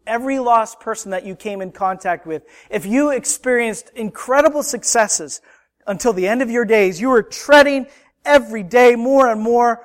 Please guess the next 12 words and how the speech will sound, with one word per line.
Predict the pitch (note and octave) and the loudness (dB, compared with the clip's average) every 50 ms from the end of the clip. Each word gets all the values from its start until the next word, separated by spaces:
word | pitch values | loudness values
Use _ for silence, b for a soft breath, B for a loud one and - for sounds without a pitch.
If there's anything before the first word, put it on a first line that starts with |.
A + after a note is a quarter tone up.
| - - - | -20 -8 0
over | - A#3 G#3 G#3+ | 0 0 0 0
the | F#3+ - | -6 -8
power | - - - G#3+ G#3+ A3+ A3 G#3+ | -8 -2 2 4 4 4 4 0
of | G3+ F3+ | -6 -8
the | F3 F#3+ F#3 | -8 -8 -8
enemy. | F#3 F3+ F3 D#3 C#3 B2+ A2+ _ _ _ _ _ _ _ _ _ _ _ _ _ _ _ _ - | -8 -8 -8 -10 -14 -16 -18 _ _ _ _ _ _ _ _ _ _ _ _ _ _ _ _ -14
At | - - | -14 -10
the | - F3+ F3+ | -8 -4 -4
end | G3 A3 - | -2 -2 -2
of | - A#3 | -2 -2
your | A#3 B3+ B3 | -2 -4 -4
days, | G3+ F#3 F3+ D#3+ D3+ D3+ D3 C#3+ C#3 - | -2 -2 -2 -2 -2 -4 -6 -8 -10 -12